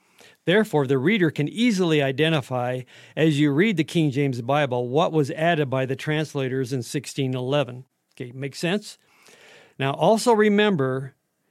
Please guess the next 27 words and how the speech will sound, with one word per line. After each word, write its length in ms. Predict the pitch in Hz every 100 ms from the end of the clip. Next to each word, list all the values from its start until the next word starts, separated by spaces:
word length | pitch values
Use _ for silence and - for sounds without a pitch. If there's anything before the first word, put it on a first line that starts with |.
| _ -
that 200 | 143 135
the 80 |
book 340 | 123 147 196 - -
of 220 | 160 147
Isaiah 800 | 156 151 131 147 190 156 135 135
in 240 | 160 160
the 100 | 147
Bible 720 | 131 143 170 175 135 131 135 - _ _ _ _ _ _ _ _ _ -
was 200 | 147 143
written 220 | 220 196
around 300 | 156 151 143
seventy, 640 | - 165 156 151 147 151
seven 300 | 160 196 175
hundred 360 | 139 160 139 113
B 160 | 143
C. 460 | 131 - 156 127 135 _ _ _ _ _ _ _ - - -
The 140 | 131 143
Book 240 | 151 165
of 80 | 156
Mormon 420 | 139 202 262 165
claims 480 | - 143 135 135 131
that 200 | 139 -
the 80 | 143
words 360 | 135 160 165
of 140 | 131 127
Isaiah 880 | 131 131 110 165 180 143 131 131 127 _ _ _ _ _ _ _ _ _ _ _ -
were 320 | 156 151 139